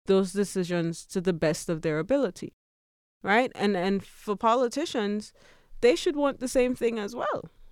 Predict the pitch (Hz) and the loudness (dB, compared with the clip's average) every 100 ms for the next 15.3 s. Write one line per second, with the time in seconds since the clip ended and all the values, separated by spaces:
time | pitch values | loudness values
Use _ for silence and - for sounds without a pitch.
0 | _ - 214 226 339 - - 233 - 277 | _ -8 0 2 2 -2 2 2 2 -2
1 | 247 247 277 262 233 214 208 - 208 - | 2 2 2 2 2 2 0 0 -2 -2
2 | 220 202 185 180 - 226 214 220 233 240 | -4 -4 -2 -4 -4 2 4 4 2 -2
3 | - _ _ _ - 220 202 185 185 165 | -10 _ _ _ 0 4 4 4 2 -2
4 | - 180 180 175 160 - - - 247 240 | -2 2 4 4 0 -6 -8 -2 0 2
5 | 208 196 240 202 127 180 - 214 214 202 | 2 2 0 -4 -4 -6 0 2 2 0
6 | 196 254 - _ _ _ 190 196 185 190 | -2 -2 -8 _ _ _ -2 0 4 4
7 | 202 214 - 180 196 196 214 - 202 208 | 4 0 -4 2 4 4 2 -4 -6 0
8 | 190 175 175 165 - 247 240 - - - | 0 0 -4 -4 -4 -4 -4 -10 -12 -16
9 | _ _ - 214 214 214 220 - 233 214 | _ _ -4 0 2 2 0 0 -2 0
10 | 202 190 196 214 233 180 160 190 196 185 | -2 -4 -4 -4 -4 -6 -2 -2 0 -2
11 | 175 180 180 170 165 - _ _ _ - | -2 -4 -2 -4 -4 -8 _ _ _ -4
12 | 175 175 160 160 190 214 165 143 147 165 | 0 0 -2 0 2 2 0 -2 -4 -8
13 | 254 156 160 180 - 151 147 208 202 - | -8 -6 -4 -6 -6 -10 -4 -4 -4 -6
14 | 185 - 220 180 190 165 160 151 147 - | -8 -6 -6 -4 -4 -4 -4 -6 -8 -6
15 | 180 156 - | -4 -4 -8